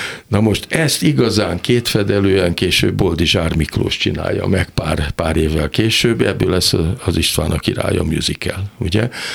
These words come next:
amelyiket így is lehet érteni, úgy is lehet érteni, úgy is lehet érteni, hogy Kádár, ö, melletti hitvallás, és úgy is lehet érteni, hogy a, a,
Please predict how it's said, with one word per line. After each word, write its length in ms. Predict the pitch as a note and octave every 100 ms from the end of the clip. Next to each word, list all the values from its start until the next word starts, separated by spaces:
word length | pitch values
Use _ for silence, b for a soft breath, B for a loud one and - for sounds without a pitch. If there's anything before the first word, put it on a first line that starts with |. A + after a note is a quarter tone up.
| B
amelyiket 520 | - G2+ G2 F2 F#2+
így 180 | - B3 C#4+
is 120 | -
lehet 280 | D3+ B2+ -
érteni, 360 | G3 - D#2 -
úgy 160 | D2+ C#2
is 140 | C2+
lehet 240 | D2 D#2+
érteni, 360 | F2 - G#2 D3+
úgy 160 | G3+ C3+
is 120 | G#2+
lehet 260 | G2+ G2
érteni, 440 | - - - - F2
hogy 220 | - -
Kádár, 600 | - E3+ D#3 C#3+ B2+ A2 B B B B B
ö, 220 | - G#2+ G#2+
melletti 460 | G#2 G2 F#2+ -
hitvallás, 680 | G2+ G#2 G#2 G#2 F2+ F2+ -
és 180 | E2+ -
úgy 200 | G2+ F2
is 160 | D#2
lehet 280 | F2 E2 E2
érteni, 440 | F2 - E2+ D#2+
hogy 340 | D2+ D#2+ - - - F2
a, 380 | F2+ - -
a, 180 | E2 -